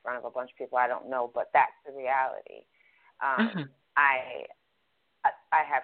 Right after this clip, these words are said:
Speaker 1: created a conflict, and I'm saying it more simply than it actually is. Um,
Speaker 2: Mm-hmm.
Speaker 1: so I, I wanna be clear about that.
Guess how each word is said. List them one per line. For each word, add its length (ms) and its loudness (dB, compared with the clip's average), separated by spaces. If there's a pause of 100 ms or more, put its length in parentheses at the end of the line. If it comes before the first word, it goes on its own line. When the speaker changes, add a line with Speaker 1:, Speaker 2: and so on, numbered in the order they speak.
(120)
Speaker 1:
created 440 -6
a 180 -12
conflict, 880 -2 (560)
and 120 2
I'm 160 4 (100)
saying 280 0
it 240 -6
more 280 -4 (100)
simply 320 -4
than 180 -2
it 140 0
actually 560 -2
is. 300 -2 (520)
Um, 400 0
Speaker 2:
Mm-hmm. 280 4 (640)
Speaker 1:
so 340 4
I, 60 8 (180)
I 60 4
wanna 200 2
be 120 -8
clear 300 -2
about 340 -2
that. 240 2